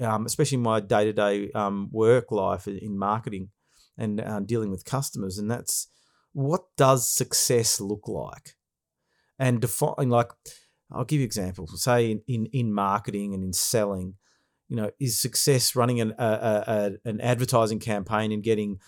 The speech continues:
four thousand people to respond? Or it, does success for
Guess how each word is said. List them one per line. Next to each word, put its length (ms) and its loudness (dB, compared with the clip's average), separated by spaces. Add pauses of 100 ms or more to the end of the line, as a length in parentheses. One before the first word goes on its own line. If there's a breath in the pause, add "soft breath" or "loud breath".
(300)
four 240 0
thousand 400 0
people 260 0
to 120 -4
respond? 720 -2 (460)
Or 300 4
it, 180 -6
does 220 2
success 400 2
for 360 4